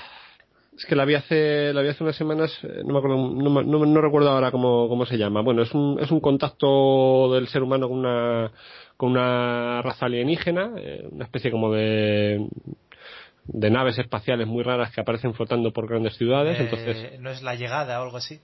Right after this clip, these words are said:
Speaker 1: Sí, La Llegada, La Llegada, pues buenísimo, pues al principio, cuando, cuando se meten en, en una de las naves, o sea, al, al principio, pues es exactamente igual, o sea, si tú te recuerdas ese, ese momento,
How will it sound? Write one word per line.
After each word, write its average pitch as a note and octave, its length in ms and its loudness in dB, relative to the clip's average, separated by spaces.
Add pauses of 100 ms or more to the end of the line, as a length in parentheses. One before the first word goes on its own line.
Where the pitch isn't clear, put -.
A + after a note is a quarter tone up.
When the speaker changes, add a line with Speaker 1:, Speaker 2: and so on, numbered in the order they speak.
(240)
Speaker 1:
Sí, B2+ 300 2
La A2+ 280 0
Llegada, G#2+ 600 -4 (140)
La G#2 120 -10
Llegada, G2 460 -6
pues F#2+ 140 -12
buenísimo, A2 600 -2
pues A#2 160 -2
al A#2 100 -2
principio, G#2+ 460 -2
cuando, G2 560 0
cuando G#2+ 220 0
se A2 100 -2
meten A2+ 540 0
en, G#2+ 480 0
en - 120 -4
una A2+ 120 4
de A2 100 4
las G#2 160 0
naves, D3 480 0
o - 40 -20
sea, G2 180 -2
al, F#2+ 200 -2
al G#2+ 120 -4
principio, C3+ 420 -2
pues - 260 -6
es - 160 -6
exactamente G2+ 520 -2
igual, F#2+ 360 2
o - 60 -16
sea, G2 340 0
si A2 140 -8
tú A#2+ 100 2
te A#2+ 60 0
recuerdas A#2+ 540 2
ese, A2 580 2
ese B2 180 -2
momento, C3+ 540 0